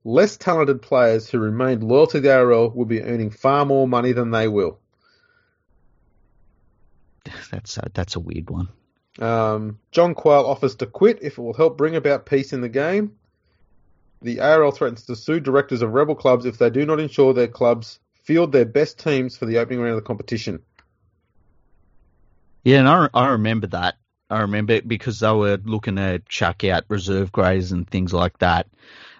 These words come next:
Speaker 2: Um, and it was a, in, in effort to kind of undermine the Australian Rugby League competition. And, yeah, and the, the, you can see the league season hasn't kicked off, and it's a mess.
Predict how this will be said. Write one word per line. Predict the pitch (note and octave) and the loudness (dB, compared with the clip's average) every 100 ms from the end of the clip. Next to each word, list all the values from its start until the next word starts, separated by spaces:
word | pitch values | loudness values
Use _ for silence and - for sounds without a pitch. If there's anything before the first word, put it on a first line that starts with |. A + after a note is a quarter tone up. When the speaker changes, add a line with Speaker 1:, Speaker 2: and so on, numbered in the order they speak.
| - | -8
Speaker 2:
Um, | F2+ F2 F2 A2+ | -4 -2 -4 -4
and | A#2 | -4
it | |
was | A#2+ A#2 | -2 -2
a, | B2+ | -2
in, | B2+ C3 C3+ - | 0 0 0 -2
in | C#3+ C#3 | -4 -2
effort | F3 - - - | -4 -6 -8 -2
to | C3+ A2+ | -2 0
kind | A#2 A2 | 0 0
of | G2 F#2 | 0 0
undermine | G2+ F#2 F2 F2+ G#2+ A2+ A#2+ - _ _ _ | -2 -2 -2 2 2 2 -2 -14 _ _ _
the | G#2 G2 | -2 -2
Australian | F2+ - F#2+ F#2 | -2 0 2 2
Rugby | F2+ F#2 G2 | 0 -2 -2
League | F#2+ F#2 | -2 -2
competition. | - F2+ - - F2 G2 G#2+ - _ _ _ _ _ _ _ | -2 -4 -4 -6 -4 -4 -4 -8 _ _ _ _ _ _ _
And, | G2 F#2+ F#2 F#2 E2+ - | -2 0 0 -2 -6 -8
yeah, | F#2+ F2 D#2+ D#2 - _ _ _ _ | -4 -2 -2 -4 -10 _ _ _ _
and | G#2 F#2 A2 G#2 | -2 0 0 2
the, | A#2+ A2+ | 2 2
the, | C3+ B2+ A#2 | 2 2 2
you | B2 A#2+ | -4 -2
can | C3 | -2
see | A2 C3+ G#2+ F2 | -2 0 0 2
the | A#2+ | 0
league | A2 C3 B2 - | 2 2 0 -2
season | B2+ A2 F#2 G2 | -2 -2 -2 -6
hasn't | F2 A#2+ A2 G2 | -4 -4 -4 -6
kicked | A#2 A2 G2+ | -6 -4 0
off, | F#2+ G#2+ - _ _ _ | 0 0 -8 _ _ _
and | A#2 A2+ | -4 -2
it's | G#2+ - | -2 -6
a | E2 | -6
mess. | F2 F#2 F2+ D#2+ - - - | -4 -4 -2 -4 -6 -8 -10